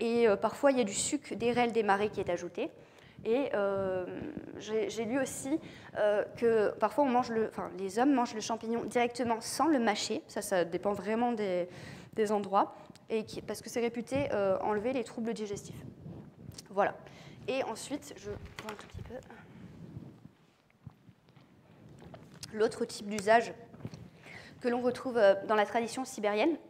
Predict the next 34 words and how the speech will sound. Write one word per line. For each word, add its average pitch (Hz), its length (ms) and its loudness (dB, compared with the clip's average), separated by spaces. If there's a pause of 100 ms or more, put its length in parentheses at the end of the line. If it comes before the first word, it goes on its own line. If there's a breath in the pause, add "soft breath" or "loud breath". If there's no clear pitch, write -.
(480)
bah, 208 120 2
c'est 220 140 -2
un 190 140 2
usage 254 280 4 (140)
récréatif. - 640 -2 (460 loud breath)
En 202 120 4
fait, 285 480 2
euh, 196 320 6
pendant 247 320 2
longtemps, 254 400 2 (100)
il, 240 120 0
on 220 60 4
n'a 220 120 4
pas 294 100 0
trouvé 269 240 -6
d'alcool 240 560 2
dans 208 120 -2
ces 220 160 -6
contrées-là, 220 480 0 (100)
et 226 80 -2
c'était 262 500 -6
un 226 120 -4
petit 220 180 -10
peu 277 140 -4
le 220 180 -2
seul 262 220 -2
moyen, 247 480 -2
euh, 202 120 -2
pour 214 180 -4
les 214 240 0
hommes 269 260 2
de 226 100 -2
s'enivrer. 220 540 -2 (920 loud breath)
Euh, 196 480 4